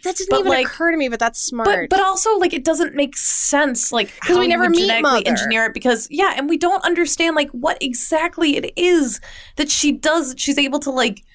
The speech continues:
Speaker 2: morph into this plant thing that, like, can crawl around and, like,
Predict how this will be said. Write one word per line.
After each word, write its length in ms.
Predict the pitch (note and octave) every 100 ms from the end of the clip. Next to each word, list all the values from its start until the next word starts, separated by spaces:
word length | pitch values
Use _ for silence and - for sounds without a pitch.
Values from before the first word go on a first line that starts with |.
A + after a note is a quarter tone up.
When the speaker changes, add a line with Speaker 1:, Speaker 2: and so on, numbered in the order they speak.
| _ _ -
Speaker 2:
morph 440 | A#3 A3+ B3 C4+ D4
into 180 | C4+
this 180 | C4+ B3+
plant 460 | - - B3 C#4+ -
thing 380 | D#4 D#4 D4+ C4
that, 160 | A#3
like, 480 | A3 A#3 A3 G#3+ -
can 240 | - A#3+ A#3+
crawl 460 | - G#3+ A3 A3+
around 440 | G#3 G3+ A#3 C4 A#3+
and, 140 | A3
like, 320 | G#3 G3+ F#3+